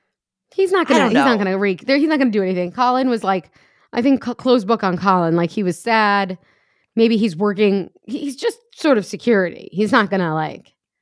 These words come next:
Speaker 2: No, Logan was like, "You're my best friend." I
Speaker 1: Okay,
Speaker 2: don't
Speaker 1: but,
Speaker 2: think
Speaker 1: like,
Speaker 2: he
Speaker 1: what?
Speaker 2: just
Speaker 1: Colin, next C E O of <laughs> Moist Herb?
Speaker 2: No, no, no, no, no. I think, okay, the, there's no
Speaker 1: I'm
Speaker 2: way
Speaker 1: just
Speaker 2: that the
Speaker 1: kidding.
Speaker 2: funeral is not going to have, like, everybody, 'cause they're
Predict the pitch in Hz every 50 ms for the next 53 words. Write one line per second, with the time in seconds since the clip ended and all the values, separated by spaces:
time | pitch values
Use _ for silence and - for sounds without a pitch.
0 | _ 202 226 294 311 330 320 302 285 254 254 262 277 294 269 320 320 311 302 294
1 | 262 277 269 254 - 254 254 247 247 240 240 240 233 - - 240 233 208 - -
2 | - - _ _ _ _ _ _ - - 175 208 277 269 214 - - 190 214 196
3 | 202 208 220 220 202 185 175 - - - - - - - - 190 220 208 196 202
4 | 208 208 226 214 - 220 214 202 202 - - - 240 226 220 214 208 196 196 196
5 | 202 202 208 214 202 285 285 330 320 302 311 - - 349 - - 359 370 220 254
6 | 277 302 339 359 339 302 262 247 381 381 233 277 302 294 269 254 262 240 240 233
7 | 226 220 190 170 143 - - _ - - 523 539 523 480 440 - 349 381 359 381
8 | 302 - - - 240 180 151 147 202 220 - - 262 294 269 269 233 262 294 453
9 | 494 453 254 269 - - - - - 214 214 202 196 196 202 208 214 214 220 233
10 | 226 - 190 165 180 170 165 - - 196 180 180 190 185 - 190 165 160 139 123
11 | 139 151 160 185 175 160 151 135 _ - _ _ _ _ _ _ _ _ _ _
12 | _ _ - 196 196 180 160 160 147 139 151 156 156 156 123 123 - 143 - -
13 | 76 76 60 53 - _ _ _ - - 226 208 156 156 208 185 175